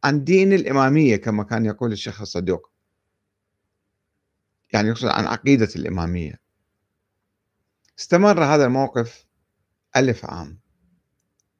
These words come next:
وكان الشيعة يقولون: "نحن يجب أن ننتظر الإمام المهدي حتى يخرج". إلى وقت قريب،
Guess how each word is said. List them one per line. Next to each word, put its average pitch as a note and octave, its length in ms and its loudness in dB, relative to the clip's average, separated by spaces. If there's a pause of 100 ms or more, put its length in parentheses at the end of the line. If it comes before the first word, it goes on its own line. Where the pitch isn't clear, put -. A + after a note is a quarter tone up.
(760)
وكان C3 360 0
الشيعة A2+ 360 -2
يقولون: A2 600 -4
"نحن C#3 500 -8 (260)
يجب A#2+ 360 -4
أن G#2+ 120 0
ننتظر D3 640 0 (680)
الإمام B2 680 2 (340)
المهدي A#2+ 480 2
حتى F2 400 -4
يخرج". D2+ 320 -10 (1120)
إلى F#3 200 6
وقت F#3 320 2
قريب، E3 480 4